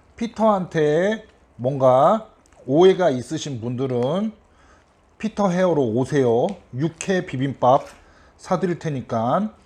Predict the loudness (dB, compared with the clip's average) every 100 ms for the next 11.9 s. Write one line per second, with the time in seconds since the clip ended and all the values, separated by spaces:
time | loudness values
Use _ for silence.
0 | _ _ -2 0 2 2 0 -2 -4 -6
1 | -8 -6 -4 -2 2 4 2 -2 -8 -2
2 | 2 2 2 -4 -10 _ _ _ _ _
3 | _ _ _ _ _ _ _ _ -8 -6
4 | -6 -8 -14 -20 _ _ -20 -20 -20 -20
5 | -20 -20 _ _ -16 -12 -6 -4 -2 -2
6 | -6 -10 -14 -10 -2 0 2 0 -2 -6
7 | -4 -4 -4 -4 -4 -4 -6 -8 -10 -10
8 | -8 -6 -6 -8 -12 -16 -18 _ _ -20
9 | -20 -20 -10 -6 -4 -6 -6 -4 -2 -2
10 | -2 -4 -4 -6 -8 -8 -4 -2 -2 -4
11 | -6 -10 -10 -8 -6 -6 -8 -10